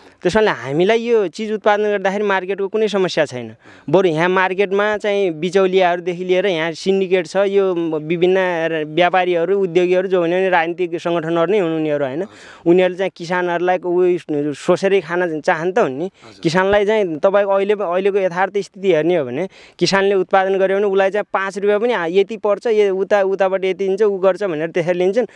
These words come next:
Speaker 1: अब बिचौलियाहरूले ठ्याक्कै पचासमा लियो भने डेढ सयसम्मले बेचिदिन्छन्। अनि त्यो सय रुपियाँ त उनीहरूलाई धेरै आयो, दस बिस रुपियाँ खर्च होला, त्यो, त्यत्रो मुनाफा खाएर गरिराखेका छन्। त्यस कारणले सरकारले यस्ता चिजहरू व्यवस्थित तरिकाले गरिदियो भने,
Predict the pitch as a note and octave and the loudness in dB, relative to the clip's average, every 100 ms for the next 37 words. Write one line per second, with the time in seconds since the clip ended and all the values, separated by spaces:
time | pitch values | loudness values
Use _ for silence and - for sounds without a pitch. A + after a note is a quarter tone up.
0 | - - D#3+ F3 F#3+ F3+ F3+ F3 F#3 F#3 | -8 -2 2 4 4 4 2 0 -4 -6
1 | A3 G3 D#3+ D3 D3 - F3+ F#3 F3 F3+ | -2 0 0 -4 -4 -2 0 0 -2 -4
2 | F3 F3+ G#3 D#3+ D#3+ D#3 F#3 E3+ D#3+ E3 | -2 -2 -4 -4 -4 0 0 -2 -4 -2
3 | E3+ D3+ C#3 B2+ A#2+ B2 - - - E3+ | -2 0 -2 -2 -8 -10 -14 -8 0 0
4 | F3 F3+ F3 E3 E3 E3 D3+ C#3+ C#3+ D3+ | 2 0 0 0 -2 0 -2 -2 -4 -2
5 | F3 F3+ F3+ F3+ D3+ C#3 C3+ D3 E3 F3+ | 2 2 2 -2 -4 -6 -2 0 2 0
6 | E3+ E3 D#3 D#3 D#3+ E3+ E3+ E3 D3+ C3 | -2 -8 -10 -8 -2 0 0 -2 -2 -4
7 | A#2+ E3 - - - F3+ - F3+ G3+ F#3 | -4 -8 -10 -6 0 0 0 0 2 2
8 | F3+ E3 E3+ D#3 D#3 D#3 D3 C#3 C#3+ C#3+ | 0 -2 -6 -2 -2 -2 -4 -4 -6 -8
9 | - - - E3+ G3 E3+ F3+ F3+ F#3 G3 | -14 -20 -6 -2 0 0 0 0 -2 -2
10 | F3+ E3 F#3 F3 F3 F3+ E3+ E3 F3+ E3 | -4 -4 -4 -2 0 2 2 0 -2 -2
11 | E3 E3 E3 E3 D#3+ E3 F3 | 2 2 2 0 0 0 0